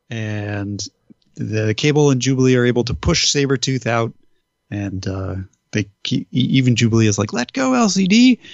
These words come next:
but she won't let go. They push Sabretooth out into the water. L C D is still attached.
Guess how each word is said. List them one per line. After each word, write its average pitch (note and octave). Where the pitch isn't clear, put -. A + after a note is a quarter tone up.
but -
she -
won't C#3+
let C#3
go. D3
They -
push -
Sabretooth C3+
out B2+
into B2+
the G#2
water. C#3+
L A2+
C G#2+
D G#2+
is -
still G#2+
attached. C3